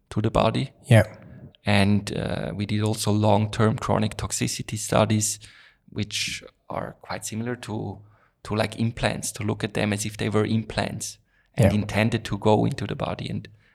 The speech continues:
Speaker 1: and look at all the places where they end up, to look at, um, inflammation, if they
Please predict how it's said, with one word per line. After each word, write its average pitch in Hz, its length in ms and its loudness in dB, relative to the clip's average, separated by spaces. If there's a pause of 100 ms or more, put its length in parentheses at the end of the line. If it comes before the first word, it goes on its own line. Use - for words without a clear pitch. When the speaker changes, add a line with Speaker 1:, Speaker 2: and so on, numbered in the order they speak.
Speaker 1:
and 104 120 -4
look 107 180 -4
at 104 80 2
all 107 400 2 (260)
the 110 80 -4
places 110 400 2
where 110 140 4
they - 140 -2
end - 180 2
up, - 560 -2
to - 120 -8
look 104 280 -2
at, 107 180 -2 (580)
um, 98 800 -4
inflammation, 107 720 0
if 110 180 -8
they 107 320 -4